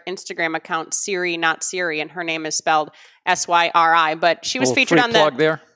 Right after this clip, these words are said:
Speaker 1: Well, i-, he's, he's pretty popular on Instagram, and she was featured on the Dodo and everything else. But, you know, it's funny. They, his parents had the dog,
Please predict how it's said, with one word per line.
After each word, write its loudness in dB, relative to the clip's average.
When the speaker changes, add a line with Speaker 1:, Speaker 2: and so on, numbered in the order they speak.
Speaker 1:
Well, 0
i-, -8
he's, -4
he's -6
pretty -4
popular -2
on -8
Instagram, -4
and -8
she -6
was -4
featured -6
on 0
the -2
Dodo 2
and -2
everything -4
else. 2
But, -2
you -2
know, 4
it's -2
funny. 2
They, 0
his -4
parents 0
had -2
the -8
dog, -2